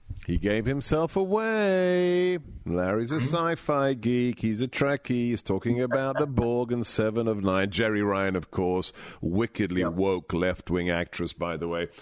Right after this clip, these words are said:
Speaker 2: Yeah.
Speaker 1: Um, I, you, you, you've been in the trenches so many decades, fighting the good fight and giving ammunition to, to patriots to, to push back. I gotta ask you, you know, the i-, i-, impolite question.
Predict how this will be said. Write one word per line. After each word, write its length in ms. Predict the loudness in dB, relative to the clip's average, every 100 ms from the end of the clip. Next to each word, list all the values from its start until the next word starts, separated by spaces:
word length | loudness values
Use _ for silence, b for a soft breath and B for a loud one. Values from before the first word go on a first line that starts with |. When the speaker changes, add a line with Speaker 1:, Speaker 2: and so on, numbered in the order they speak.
| B
Speaker 2:
Yeah. 180 | -4 -4
Speaker 1:
Um, 280 | -2 -2 -2
I, 140 | -4 -4 -6
you, 160 | -4 -2
you, 240 | -2 -2
you've 240 | -2 -2 -2
been 120 | -2
in 80 | -2
the 60 |
trenches 500 | -2 -4 -2 -4 -4
so 240 | -2 -2 0
many 160 | -2
decades, 920 | 0 -2 0 -2 0 -2 -6 -8 -10
fighting 340 | -2 -2 0 -2
the 80 |
good 280 | -4 -4 -4
fight 300 | -2 -2 0
and 180 | 0 0
giving 260 | 0 0 0
ammunition 640 | 0 0 0 0 -2 -4
to, 160 | -2 -2
to 140 | -4
patriots 560 | -2 -2 -2 -2 -4 -4
to, 120 | -6
to 140 | -4 -4
push 280 | -2 -4 -2
back. 400 | 0 0 -2 -8 B B
I 80 | -4
gotta 200 | 2 2
ask 360 | 4 2 0 0
you, 100 | 0
you 160 | 2
know, 140 | 2 2
the 320 | 0 0 -2
i-, 160 | -2 -2
i-, 60 | 0
impolite 640 | 0 0 0 0 0 -2
question. 600 | -2 0 -2 -4 -4